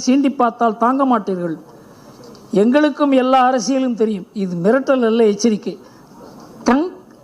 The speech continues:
தன்னை சுத்தி இருக்கவங்களை அவரை கண்ட்ரோல் பண்ண முடியல,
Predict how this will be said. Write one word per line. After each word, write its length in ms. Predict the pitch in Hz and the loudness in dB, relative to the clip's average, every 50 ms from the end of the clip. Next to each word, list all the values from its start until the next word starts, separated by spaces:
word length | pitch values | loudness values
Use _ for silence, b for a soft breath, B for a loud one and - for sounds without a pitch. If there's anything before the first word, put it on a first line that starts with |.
| - _ _ _ _ _ _ | -20 _ _ _ _ _ _
தன்னை 320 | - 214 233 262 311 339 330 | 0 0 2 2 0 0 0
சுத்தி 360 | - 330 330 349 392 403 370 | 0 -2 -2 0 0 0 0
இருக்கவங்களை 420 | 359 330 349 349 339 330 330 339 | 0 -2 0 2 2 4 4 4
அவரை 240 | 320 285 277 269 254 | 4 2 2 0 -2
கண்ட்ரோல் 340 | 254 262 262 262 294 311 302 | -2 -4 -6 -4 -2 -2 -2
பண்ண 220 | 254 269 240 240 | 0 -2 -2 0
முடியல, 420 | 226 226 214 233 214 208 226 254 | 0 0 0 0 0 0 -2 -4